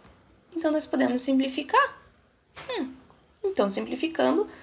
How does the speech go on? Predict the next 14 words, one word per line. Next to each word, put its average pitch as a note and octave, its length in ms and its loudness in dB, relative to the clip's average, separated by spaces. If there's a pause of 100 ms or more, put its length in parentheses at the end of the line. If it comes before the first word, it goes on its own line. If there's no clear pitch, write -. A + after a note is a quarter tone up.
sobrou F#4+ 400 6
essa D#4+ 340 6
equação E4+ 460 4
aqui F4 220 0
pra F#4 220 2
gente. - 600 0 (380)
Legal. G#3 480 2 (260)
E B4+ 200 4
agora? G3+ 360 4 (1120)
Agora F4 280 8
eu F#4 60 8
vou F#4 100 6
reescrever F#4+ 760 6
ela. G#3 400 6